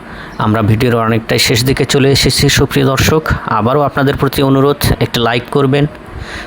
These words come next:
চ্যানেলে নতুন হয়ে থাকলে বা এখনও সাবস্ক্রাইব করা হয়ে না থাকলে অনুগ্রহ করে সাবস্ক্রাইব করবেন। আপনারা এতক্ষণ দেখলেন লক্ষ্মীপুর জেলার সদর উপজেলার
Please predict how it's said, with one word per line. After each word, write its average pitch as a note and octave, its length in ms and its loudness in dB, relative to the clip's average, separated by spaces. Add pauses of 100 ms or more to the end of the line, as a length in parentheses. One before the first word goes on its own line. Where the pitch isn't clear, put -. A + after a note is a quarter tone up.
(160)
চ্যানেলে B2 300 2
নতুন B2 260 2
হয়ে C#3 160 4
থাকলে C#3 320 2
বা C3+ 120 0
এখনও B2 240 0
সাবস্ক্রাইব C#3+ 560 0
করা C3+ 140 4
হয়ে A#2+ 200 4
না A2+ 160 0
থাকলে A#2 300 -2
অনুগ্রহ A2 360 2
করে G#2 160 0
সাবস্ক্রাইব - 480 -2 (100)
করবেন। G2+ 380 -2 (840)
আপনারা A2+ 360 -2
এতক্ষণ A2 460 0
দেখলেন C3+ 420 2 (600)
লক্ষ্মীপুর A#2 580 0
জেলার B2 320 0
সদর C#3 540 2
উপজেলার A2+ 600 0